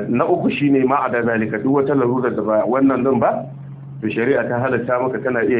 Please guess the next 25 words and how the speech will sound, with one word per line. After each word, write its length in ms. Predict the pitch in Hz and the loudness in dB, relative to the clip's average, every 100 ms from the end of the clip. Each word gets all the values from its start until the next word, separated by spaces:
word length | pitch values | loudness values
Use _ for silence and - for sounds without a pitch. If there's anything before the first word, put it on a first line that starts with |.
| 120 | 2
yin 120 | 113 | 2
li'ani 340 | 110 127 123 107 | 0 0 0 2
din 140 | 139 131 | 0 0
kuma 180 | 120 120 | -2 -2
kana 160 | 120 107 | -2 0
iya 120 | 107 | 0
bari. 260 | 95 - - - - - - - - - - | 0 -4 -8 -16 -16 -16 -16 -16 -16 -14 -8
Ah, 80 | 104 | -2
don 140 | 139 | 0
haka 180 | 156 151 | 0 2
yasa 220 | 135 139 | 2 2
lokacin 400 | 139 165 147 160 | 2 0 0 2
da 100 | 147 | 2
aka 160 | 156 147 | 2 0
zo 120 | 143 | 2
aka 160 | 147 139 | 0 0
gaya 220 | 139 139 | 2 2
ma 100 | 131 | 2
Annabi 320 | 117 135 120 | 2 0 0
sai 80 | 143 | 0
manzon 240 | 135 117 131 | 0 2 0
Allah 280 | 143 135 117 | 0 0 0
ransa 220 | 127 117 | 0 -2
ya 60 | 107 | -2
ɓaci. 320 | 135 135 | -2 -4